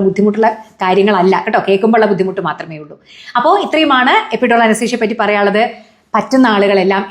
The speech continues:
എടുക്കുക, നല്ലൊരു അനുഭവമായിരിക്കും. ഞാനത് എടുത്തിട്ടില്ല, പക്ഷേ ഞാനത് എടുത്ത് പ്രസവിക്കുന്ന സ്ത്രീകളെ ധാരാളം കണ്ടിട്ടുണ്ട്.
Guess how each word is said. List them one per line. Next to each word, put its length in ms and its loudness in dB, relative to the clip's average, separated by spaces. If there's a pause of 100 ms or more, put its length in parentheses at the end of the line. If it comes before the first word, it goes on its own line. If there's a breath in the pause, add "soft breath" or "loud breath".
എടുക്കുക, 560 0
നല്ലൊരു 320 0
അനുഭവമായിരിക്കും. 580 0 (160)
ഞാനത് 380 2
എടുത്തിട്ടില്ല, 480 -2
പക്ഷേ 400 0
ഞാനത് 320 2
എടുത്ത് 200 -4
പ്രസവിക്കുന്ന 440 -4
സ്ത്രീകളെ 280 2
ധാരാളം 440 0
കണ്ടിട്ടുണ്ട്. 520 -2